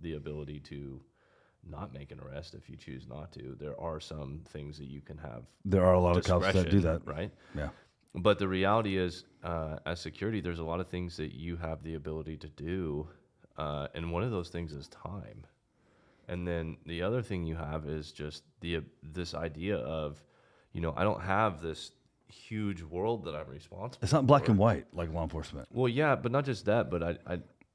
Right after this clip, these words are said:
Speaker 1: you're not just responsible for this, this whole world or this whole area. You're just responsible for this, this specific thing that you're being hired to do.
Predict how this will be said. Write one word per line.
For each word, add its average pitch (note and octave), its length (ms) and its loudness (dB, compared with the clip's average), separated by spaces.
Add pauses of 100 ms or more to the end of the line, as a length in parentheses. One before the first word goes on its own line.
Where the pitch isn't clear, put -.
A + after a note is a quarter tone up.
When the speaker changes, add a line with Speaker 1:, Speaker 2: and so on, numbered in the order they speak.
Speaker 1:
you're A2 180 -2
not A#2 240 2
just A2+ 180 -4
responsible F2+ 600 -2
for - 120 -10
this, D#2 240 -6 (260)
this E2 160 -8
whole F#2 460 0 (1160)
world G#2+ 420 4
or D#2+ 80 -4
this F2 180 -8
whole G#2 240 -4
area. F#2 360 -2
You're F2 180 -4
just D3+ 220 -8
responsible F#2+ 540 -10
for D#2+ 120 -14
this, D#2+ 220 -12 (580)
this - 320 -14
specific - 680 -10 (220)
thing G2 220 -4
that D#2+ 120 -8
you're D#2 100 -10
being D2+ 240 -12
hired D#2 420 -14
to E2+ 60 -18
do. D2+ 380 -12